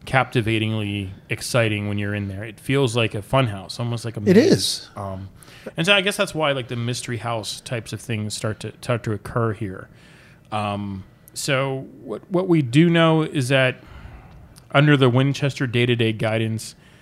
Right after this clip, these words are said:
Speaker 1: it's from the ground up construction proceeded around the clock, by some accounts, without interruption until her death on September fifth, nineteen twenty-two,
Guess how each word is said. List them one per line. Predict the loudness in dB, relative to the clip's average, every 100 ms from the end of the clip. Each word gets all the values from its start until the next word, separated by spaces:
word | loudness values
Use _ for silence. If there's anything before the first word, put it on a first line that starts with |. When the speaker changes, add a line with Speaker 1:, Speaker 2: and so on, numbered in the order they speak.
| -20 -6
Speaker 1:
it's | -6 -2
from | -2 0
the | -2
ground | -2 0 0
up | -2 -4
construction | -10 -6 -6 -6 -8 -8
proceeded | -8 -8 -4 -4 -4
around | -4 -4 -6
the |
clock, | -8 0 2 2 -2
by | -8
some | -4 -4
accounts, | -4 -4 -2 -2 -4
without | -6 -4
interruption | -4 -4 -2 -2 -2 -4 -4
until | -6 -6
her | -6 -4
death | -2 -2 -4 -8
on |
September | -10 -10 -8 -10 -8
fifth, | -4 -4 -4
nineteen | -8 -8 -10
twenty-two, | -8 -10 -14 -18